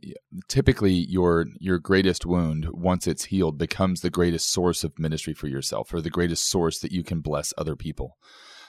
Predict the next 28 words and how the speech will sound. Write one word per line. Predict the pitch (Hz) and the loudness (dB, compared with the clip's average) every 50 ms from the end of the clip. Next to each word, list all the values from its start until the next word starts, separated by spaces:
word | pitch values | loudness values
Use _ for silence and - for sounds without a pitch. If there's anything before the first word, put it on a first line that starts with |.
| - - | -10 -2
Um, | - 80 82 80 78 71 - | 2 4 4 4 4 2 2
and, | 98 90 87 82 87 90 | 0 0 0 0 -2 2
like, | 95 92 90 - - - | 2 2 0 0 -4 -8
that's | 92 98 107 107 104 - - - | 0 4 4 4 4 2 -2 -4
one | 113 104 107 113 110 | 2 6 6 6 6
of | 98 | 6
the | 92 87 | 4 4
reasons | 90 90 82 87 85 80 - | 4 2 2 0 -2 -4 0
why | 82 82 80 80 | 2 4 4 4
Ablaze | 76 73 76 90 90 90 85 76 80 | 4 2 2 2 2 2 2 0 -2
exists. | 78 69 73 76 76 80 90 - - - - - - _ _ - - - - - _ - | -8 -8 -4 -2 -2 -2 -2 -2 -6 -8 -8 -10 -10 _ _ -20 -20 -20 -20 -20 _ -6
You | 87 90 | -2 0
know, | 87 85 82 - | 2 2 2 4
obviously | 87 90 87 92 - - 92 | 4 2 2 2 -2 0 0
that's | 87 85 - - | 0 0 0 0
the | 95 | 0
reason | 85 90 92 82 87 87 85 87 | 2 2 2 2 2 0 0 0
it | 73 87 | -2 -2
sounds | - - 104 120 123 95 - - | 0 4 4 6 6 4 2 0
like | 76 78 87 87 - - | 0 0 0 -2 -6 -6
your | 90 90 92 101 101 92 | -2 2 4 6 6 6
ministry | 90 85 82 78 - - 78 78 73 | 4 4 0 0 -2 -2 -2 0 0
exists. | 76 73 - - 76 78 - - - - | -2 -2 -2 -2 0 0 0 -2 -4 -4
And | - 98 98 | -2 0 0
I | 98 | 0
think | - 156 165 156 - | 2 0 -2 0 0
that's, | 135 127 127 - - | 0 0 0 0 -2
like, | - 101 92 - - - | 0 0 0 -2 -4 -18